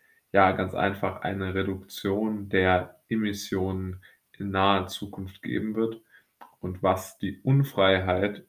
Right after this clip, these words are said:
insbesondere die wirtschaftliche Unfreiheit, da, äh, mit zu tun hat, beziehungsweise aus meiner Sicht einen größtmöglichen Einf-, Einfluss an dieser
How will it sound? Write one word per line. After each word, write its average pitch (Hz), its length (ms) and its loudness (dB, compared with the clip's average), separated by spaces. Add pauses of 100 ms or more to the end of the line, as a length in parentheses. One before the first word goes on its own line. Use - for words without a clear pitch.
insbesondere 95 680 -6
die 90 160 -10
wirtschaftliche 95 580 -6
Unfreiheit, 92 720 -8 (540)
da, 90 420 4
äh, - 300 -10 (200)
mit 98 200 -8
zu - 140 -16
tun 107 360 -10
hat, 98 260 -4 (300)
beziehungsweise 95 720 -6
aus - 280 -8
meiner 95 400 -2
Sicht 95 280 -6 (920)
einen 95 640 -4 (360)
größtmöglichen 98 1300 -4
Einf-, 92 380 -8
Einfluss 92 560 -8
an 92 120 -8
dieser 92 460 -8